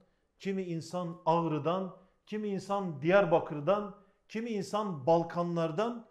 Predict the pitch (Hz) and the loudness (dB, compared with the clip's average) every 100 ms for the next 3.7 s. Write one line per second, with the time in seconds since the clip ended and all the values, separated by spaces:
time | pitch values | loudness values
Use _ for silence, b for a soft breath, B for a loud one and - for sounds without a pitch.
0 | b b b - 143 196 190 175 - 196 | b b b -10 -8 -4 -4 -4 -4 -6
1 | 196 175 156 160 160 160 202 165 170 156 | -10 -8 -4 0 0 -2 -8 -8 -8 -6
2 | 147 139 147 151 156 175 156 151 151 151 | -8 -2 -2 -2 -4 -8 -8 -10 -10 -12
3 | 143 135 - 143 147 202 | -10 -12 -12 -10 -8 -8